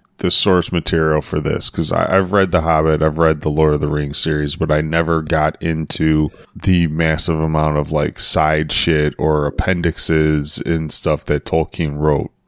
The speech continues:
uh, for all this. I'm not a huge Tolkien, you know, like, super fan. Um, so I don't know if there are, like,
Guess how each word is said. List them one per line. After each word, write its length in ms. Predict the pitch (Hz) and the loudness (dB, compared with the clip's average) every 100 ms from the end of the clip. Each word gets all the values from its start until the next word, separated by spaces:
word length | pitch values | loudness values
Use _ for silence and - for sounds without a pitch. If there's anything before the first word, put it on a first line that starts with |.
| _ - | _ -10
uh, 280 | 76 78 78 | -4 -2 -2
for 300 | - - 78 | -6 -2 0
all 100 | 71 | 0
this. 240 | - - | -2 -4
I'm 100 | 85 | -4
not 200 | 80 76 | -2 -2
a 60 | 73 | -2
huge 560 | 73 82 78 73 - - - - | -4 -2 0 -2 -4 -14 -20 -8
Tolkien, 720 | - 82 78 78 71 71 71 - _ - | -2 0 -2 -6 -6 -6 -10 -14 _ -6
you 100 | 76 | -4
know, 160 | 71 | -2
like, 280 | 73 - - | -4 -8 -6
super 380 | - 95 76 73 | -2 0 0 -2
fan. 380 | - 69 - - _ - | -4 -6 -8 -12 _ -8
Um, 580 | 127 82 80 76 73 - _ _ | -2 2 2 0 -4 -10 _ _
so 160 | - 85 | -2 2
I 160 | 82 | 4
don't 300 | 98 110 120 | 4 4 2
know 520 | - 92 82 82 92 113 | -2 2 4 6 6 4
if 240 | 92 85 | 2 0
there 200 | - 80 | 0 2
are, 500 | 80 78 78 78 80 76 | 2 2 2 0 -2 0
like, 440 | 78 76 73 - | 2 2 0 -6